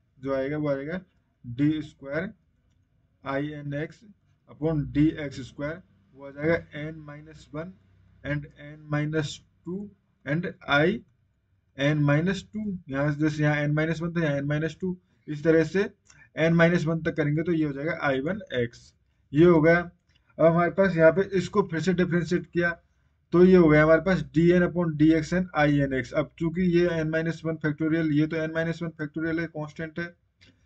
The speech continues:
d over dx of I one x, but I one x का हमने पहले ही derivative कर रखा है। आई वन एक्स का derivative जो आया था हमारे पास ये term आई थी, यहाँ पे देख सकते हैं ये term, तो यहाँ से हम यह value ये put कर सकते हैं।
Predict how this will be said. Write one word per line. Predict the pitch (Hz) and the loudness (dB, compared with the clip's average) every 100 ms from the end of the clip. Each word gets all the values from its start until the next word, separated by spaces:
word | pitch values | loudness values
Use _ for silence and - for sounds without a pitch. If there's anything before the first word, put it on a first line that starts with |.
| _ _ _ | _ _ _
d | 120 120 170 | -12 0 4
over | 185 190 165 | 6 6 4
dx | 147 165 160 196 | 4 4 2 -4
of | 190 | 0
I | 156 147 | 0 2
one | 139 131 | 0 -2
x, | 123 - _ _ - | -6 -8 _ _ -8
but | 139 143 | -4 2
I | 156 | 4
one | 165 180 | 6 4
x | 180 - | 4 0
का | |
हमने | 160 165 | -2 -2
पहले | 151 139 | 0 2
ही | |
derivative | 147 151 156 156 | 2 2 0 -2
कर | 156 156 | -2 -2
रखा | 156 170 | 0 -2
है। | 175 | -2
आई | 147 | 0
वन | 147 156 | 0 -2
एक्स | 151 | -4
का | 156 | -4
derivative | 147 147 147 147 | -2 -2 -2 -4
जो | 139 | -2
आया | 135 | -2
था | 135 | -2
हमारे | 151 156 | -4 -4
पास | 160 151 131 | -4 -8 -8
ये | 135 139 | -8 -6
term | 151 151 | -6 -4
आई | 156 | -6
थी, | 160 190 - _ _ _ _ _ | -6 -10 -12 _ _ _ _ _
यहाँ | 131 127 | -10 -8
पे | 143 | -4
देख | 147 | -2
सकते | 147 147 170 | -2 -6 -8
हैं | 175 180 _ _ _ _ _ _ _ _ _ _ _ _ _ _ - | -10 -12 _ _ _ _ _ _ _ _ _ _ _ _ _ _ -2
ये | 135 147 | 0 0
term, | 165 185 185 _ _ _ - | 0 -4 -8 _ _ _ -6
तो | 135 | 0
यहाँ | 135 131 | 2 2
से | 165 | 2
हम | 160 160 151 | 0 -4 -8
यह | 139 139 - 135 | -4 -4 -4 -2
value | 139 156 226 - _ _ 135 | 0 2 0 -6 _ _ -6
ये | 139 | -4
put | 139 - | -4 -4
कर | 123 | -4
सकते | 123 117 - | -4 -6 -4
हैं। | 120 113 | -4 -4